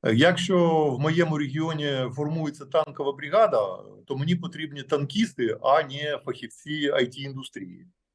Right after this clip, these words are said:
Навіть самі золоті і самі класні. Я маю державі поставити танкістів. Якщо я живу біля аеродрому, мені там водії теж не потрібні. Мені потрібні пілоти і фахівці з технічного обслуговування. Да, одиничні випадки, коли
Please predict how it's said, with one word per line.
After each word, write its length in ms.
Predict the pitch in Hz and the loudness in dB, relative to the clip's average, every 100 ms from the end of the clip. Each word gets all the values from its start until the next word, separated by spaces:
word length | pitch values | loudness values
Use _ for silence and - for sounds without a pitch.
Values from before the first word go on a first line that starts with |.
| _ | _
Навіть 340 | 117 165 180 180 | 2 4 4 2
самі 300 | 165 156 139 | 2 2 0
золоті 440 | 143 147 143 196 | -4 -4 -6 -8
і 160 | 180 175 | -8 -2
самі 300 | 147 143 139 | 2 2 0
класні. 580 | 131 101 87 - 92 - _ _ - | -2 -2 -2 -10 -20 -20 _ _ -8
Я 180 | 117 175 | 2 4
маю 240 | 175 151 | 6 4
державі 640 | 123 135 135 208 208 170 131 107 95 - _ _ _ _ - | 2 0 2 2 2 -2 -4 -8 -14 -20 _ _ _ _ -4
поставити 520 | 156 - 185 170 170 | -2 4 6 6 0
танкістів. 640 | 151 131 131 - - - _ _ _ _ - | -4 -6 -8 -20 -18 -18 _ _ _ _ -8
Якщо 340 | 120 180 185 185 | 2 2 4 6
я 160 | 185 | 6
живу 220 | 170 175 | 6 2
біля 240 | 175 175 180 | 2 2 4
аеродрому, 720 | 175 170 175 233 233 156 127 | 4 2 0 -2 -2 -4 -6
мені 280 | 131 156 185 | -8 -6 -2
там 220 | 180 139 | -2 -2
водії 320 | 147 - - - | -6 -8 -16 -10
теж 240 | - 123 | -8 -8
не 100 | 127 | -12
потрібні. 500 | 127 117 120 117 117 | -14 -12 -14 -12 -14
Мені 240 | 117 131 | -12 -10
потрібні 460 | 143 139 139 135 131 | -6 -6 -6 -8 -10
пілоти 640 | 131 127 147 147 117 98 _ _ _ | -6 0 0 0 -4 -6 _ _ _
і 80 | 127 | -4
фахівці 480 | 120 131 131 - 151 | 0 0 0 0 -2
з 40 | |
технічного 540 | - 117 131 131 123 110 | 0 0 2 2 2 0
обслуговування. 720 | 92 107 95 98 95 95 95 _ - - - | 0 -2 0 -2 -4 -6 -8 _ -20 -20 -8
Да, 280 | 113 160 254 | 2 4 6
одиничні 640 | 175 135 160 185 - 156 | 6 4 2 0 2 2
випадки, 500 | 139 170 170 - 139 | 4 4 2 0 0
коли 500 | - 135 143 139 - | 2 4 6 6 4